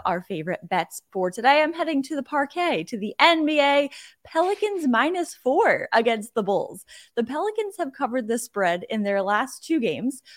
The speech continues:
while the Bulls have failed to cover in their last two games, and the Ba-, the Bulls have also failed to cover in three of their last four games.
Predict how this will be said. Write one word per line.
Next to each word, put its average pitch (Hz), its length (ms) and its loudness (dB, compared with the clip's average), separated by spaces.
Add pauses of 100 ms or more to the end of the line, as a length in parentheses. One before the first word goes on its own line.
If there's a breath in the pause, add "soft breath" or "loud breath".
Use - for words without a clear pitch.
(100)
while 226 160 4
the 226 100 0
Bulls 285 460 2
have 349 160 -2
failed 220 280 -2
to 202 120 -10
cover 247 480 4
in 196 160 2
their 175 160 2
last 165 320 0
two 175 140 -4
games, 247 340 0
and 240 220 -2
the 233 60 0
Ba-, 277 440 0
the 220 120 0
Bulls 220 520 2 (400 loud breath)
have 220 160 4
also 254 400 4
failed 226 300 -2
to 233 80 -4
cover 208 320 -2
in 175 180 -4
three 233 200 -6
of 240 80 -2
their 240 120 -2
last 233 300 -4
four 170 120 -2
games. 143 320 -10